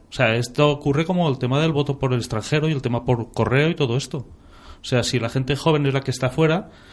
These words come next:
si las nuevas tecnologías que nos dominan son las personas más jóvenes y estadísticamente tienen un voto hacia un lugar u otro, eh, no interesa. ¿Por qué el D N I electrónico no funciona? ¿Alguien lo gasta el D N I electrónico? Os puedo confirmar que no, no lo podéis gas-, es que además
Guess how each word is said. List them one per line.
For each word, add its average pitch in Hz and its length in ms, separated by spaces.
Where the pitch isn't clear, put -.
si - 160
las 110 160
nuevas 131 240
tecnologías 139 560
que 151 80
nos 110 120
dominan 120 380
son 117 240
las 117 140
personas 123 420
más 117 140
jóvenes 147 480
y 104 60
estadísticamente 120 1040
tienen 113 360
un 110 220
voto 139 280
hacia 110 220
un 107 220
lugar 113 260
u 120 80
otro, 160 380
eh, 123 180
no 131 140
interesa. 131 480
¿Por - 140
qué 135 80
el 131 80
D 147 60
N 156 160
I - 20
electrónico 143 540
no 143 80
funciona? 143 500
¿Alguien 131 640
lo 123 240
gasta 147 240
el 156 80
D 143 60
N 135 100
I 127 40
electrónico? 147 520
Os 185 140
puedo 127 240
confirmar 127 480
que 127 100
no, 175 140
no 120 100
lo 123 100
podéis 131 220
gas-, 135 140
es 139 120
que 156 100
además 151 360